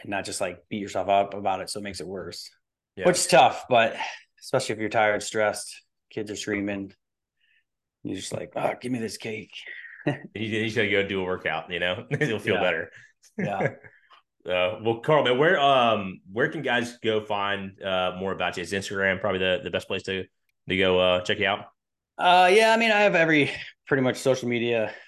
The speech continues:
Speaker 1: thing you could think of. Live Fit Carl is what the handle is for Instagram, TikTok, YouTube,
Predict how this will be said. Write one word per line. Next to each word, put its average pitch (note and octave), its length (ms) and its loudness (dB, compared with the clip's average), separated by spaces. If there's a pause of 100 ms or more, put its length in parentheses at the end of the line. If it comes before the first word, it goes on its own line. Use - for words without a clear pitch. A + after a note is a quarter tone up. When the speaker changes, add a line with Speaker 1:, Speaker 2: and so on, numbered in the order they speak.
(400)
Speaker 1:
thing B2+ 180 -6
you A2+ 60 -8
could G#2 260 -6
think A2+ 220 -2
of. G#2 220 0
Live A#2+ 180 0
Fit A#2 160 -2
Carl A2 460 6
is G2 120 -12
what G#2+ 200 -6
the G2 100 -12
handle G#2 300 -2
is F#2+ 160 -2
for G2 360 -4 (300)
Instagram, G#2 380 -6
TikTok, F#2+ 400 0
YouTube, G2 480 -4